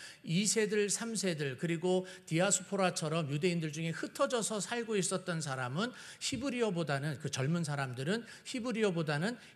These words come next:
헬라어가 더 많이 가까운 거예요. 그래서 이 유대인들은 자기 자식들에게도, 자녀들에게도 하나님의 말씀을 가르쳐 주고 싶었어요. 하지만 가르쳐 주려면, 이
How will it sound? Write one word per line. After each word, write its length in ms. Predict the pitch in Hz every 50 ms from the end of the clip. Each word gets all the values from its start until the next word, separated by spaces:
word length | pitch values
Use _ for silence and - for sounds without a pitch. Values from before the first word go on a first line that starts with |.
| -
헬라어가 720 | 262 254 262 262 247 226 185 165 151 160 180 214 262 - - - - - -
더 200 | 151 160 170 175
많이 400 | 143 127 123 135 165 214 247 247 - - - - -
가까운 560 | - - - - - - 175 170 170 156 147
거예요. 300 | 139 139 113 104 98 - - - - - - - - - -
그래서 520 | - - 226 240 208 - 247 233 190 123 - - - 220 - - - -
이 320 | 214 185 202 202 202 196 147
유대인들은 840 | 139 175 180 277 285 277 277 262 214 151 147 151 190 190 151 107 -
자기 320 | - - 147 160 233 214
자식들에게도, 840 | - - 113 - - 202 170 - 196 180 170 151 139 131 131 151 139
자녀들에게도 1120 | - - - 131 175 196 175 185 170 160 139 123 123 110 120 180 214 196 - - - - - _ _ _ _ _ _ _ _ _ _ - - - _ - - - - -
하나님의 500 | - - 208 226 247 254 254 240 240 220
말씀을 680 | 190 147 147 139 - - - 165 160 170 170 175 175 - - - - _
가르쳐 480 | - - - 120 135 165 180 185 - 220
주고 220 | 170 185 170 156
싶었어요. 720 | 151 - - - - - 135 120 - 131 110 104 117 107 87 - - - - - - - _
하지만 600 | - - 233 - 254 233 190 151 160 147 104 - - - - - - - - - _ -
가르쳐 400 | - 151 170 214 190 - 269 196
주려면, 500 | - 160 160 151 143 131 151 170 147 - -
이 280 | 180 202 202 185 185